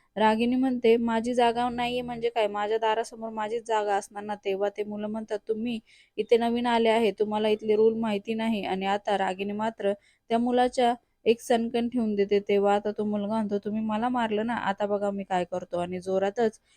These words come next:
आरडाओरडा करू लागतो आणि सगळ्यांना जमा करतो, "आई यांनी मला खूप मारलं." आणि खूपच जोरात ओरडू लागतो. तेव्हा मात्र त्याची आई पदर खोचते आणि म्हणते, "काय गं, तुझी हिंमत कशी झाली माझ्या मुलाला हात लावायची? तुझ्या घरचं खातो का तो?"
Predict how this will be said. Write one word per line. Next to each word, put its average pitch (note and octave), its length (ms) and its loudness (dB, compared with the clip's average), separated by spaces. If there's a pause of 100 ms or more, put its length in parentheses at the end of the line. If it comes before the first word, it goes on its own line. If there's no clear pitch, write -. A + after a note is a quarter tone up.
(160)
आरडाओरडा B3+ 520 4
करू B3+ 220 2
लागतो B3+ 460 2
आणि A3+ 300 0 (340)
सगळ्यांना A3+ 460 0
जमा A3 240 0 (120)
करतो, A3+ 340 2
"आई G#3+ 280 4
यांनी A#3 260 2
मला A3+ 300 0
खूप A#3+ 240 -4
मारलं." G#3+ 320 -2
आणि G3 360 -4
खूपच G#3+ 360 -4
जोरात G#3+ 460 0
ओरडू G3 260 0
लागतो. G3 320 -2
तेव्हा F#3 340 -2
मात्र G3+ 320 -6
त्याची F#3+ 300 -6
आई F#3+ 200 0
पदर F#3+ 320 -2
खोचते A#3+ 380 -2 (380)
आणि G#3 160 0
म्हणते, A3+ 320 0
"काय A3+ 240 2
गं, B3+ 100 2
तुझी B3 260 -4
हिंमत G#3 420 -4
कशी A#3+ 180 -4
झाली A#3+ 280 0
माझ्या G#3 300 -4
मुलाला G#3 320 0
हात G#3 200 -6
लावायची? F#3+ 460 0
तुझ्या G3 260 -2
घरचं G3 360 -2
खातो A#3 240 -6
का A#3+ 160 -4
तो?" G#3+ 180 -2